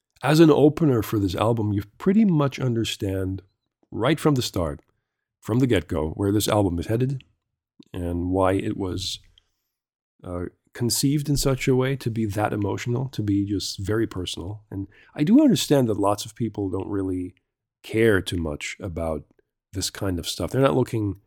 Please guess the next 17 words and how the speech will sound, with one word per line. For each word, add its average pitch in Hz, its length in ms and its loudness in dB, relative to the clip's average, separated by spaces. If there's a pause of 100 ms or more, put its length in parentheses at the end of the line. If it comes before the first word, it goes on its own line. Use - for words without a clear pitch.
(200)
for 95 600 -2
an 92 120 -4
open 95 280 -6
book 90 420 -8 (200)
of 87 240 -8
someone's 87 380 -2
life, 90 380 -8 (1400)
uh, 98 100 -6 (120)
or 87 400 -4
e-, 123 200 -14 (360)
even 120 340 0
lyrically, 120 540 4
anything 98 480 -4
that 90 160 -4
might 92 320 -4
be, 92 360 -2
uh, 92 340 -10